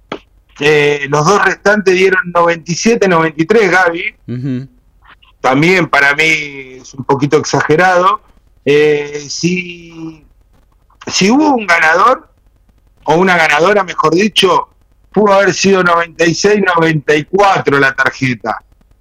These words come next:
Speaker 1: Pero yo creo que un empate hubiese sido, eh, la verdad que algo, algo muy justo.
Speaker 2: Ujú.
Speaker 1: O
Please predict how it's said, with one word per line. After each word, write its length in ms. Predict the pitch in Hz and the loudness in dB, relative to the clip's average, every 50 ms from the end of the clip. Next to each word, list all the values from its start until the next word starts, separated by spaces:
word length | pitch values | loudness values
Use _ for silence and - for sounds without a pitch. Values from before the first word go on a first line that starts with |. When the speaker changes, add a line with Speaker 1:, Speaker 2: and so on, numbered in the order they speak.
| _ _ _ _ _ _ _ _ _ _ - - - - - - - - - _ | _ _ _ _ _ _ _ _ _ _ -20 -20 -20 -20 -20 -20 -20 -20 -6 _
Speaker 1:
Pero 500 | 156 156 160 160 165 165 170 175 180 - | 0 2 2 4 4 2 2 2 2 0
yo 260 | - - 208 208 - | 0 0 0 2 2
creo 320 | 214 214 220 214 208 - | 2 2 2 2 0 0
que 140 | - - 185 | 0 0 2
un 180 | 190 202 208 202 | 2 2 2 0
empate 480 | 196 185 - _ - 202 214 214 202 | -2 -4 -2 _ 0 0 0 0 0
hubiese 320 | 190 185 190 170 147 160 151 | 0 0 0 0 -2 -6 -8
sido, 480 | - - 175 175 175 170 160 151 151 147 143 139 135 123 - - _ _ _ _ _ _ _ _ _ _ _ _ _ _ - - - | -2 0 2 2 2 2 2 2 2 2 2 2 0 -2 -4 -6 _ _ _ _ _ _ _ _ _ _ _ _ _ _ -20 -6 -2
eh, 520 | 143 147 143 139 135 135 135 135 - - 131 | 0 2 2 2 0 -2 -4 -8 -14 -14 -4
la 120 | 135 135 139 | -2 0 0
verdad 260 | 139 147 165 180 170 | 2 2 0 0 0
que 160 | - 160 160 156 | 0 0 2 2
algo, 580 | 151 156 165 170 170 165 165 165 156 151 143 - | 2 2 2 2 2 2 2 2 2 2 0 0
algo 540 | 139 147 156 160 160 160 156 156 151 147 139 143 | 0 0 0 2 2 2 2 2 0 -2 -6 -4
muy 180 | 156 165 175 - | -2 0 0 0
justo. 680 | - - _ - 185 - - 220 214 233 240 - - _ _ _ _ _ _ _ | -2 -8 _ -12 -12 -2 0 2 2 2 0 -2 -4 _ _ _ _ _ _ _
Speaker 2:
Ujú. 240 | - 117 113 120 113 | -18 -16 -14 -8 -6
Speaker 1:
O 500 | - 190 214 240 277 302 302 285 - - | -2 0 2 2 2 2 0 -2 -6 -10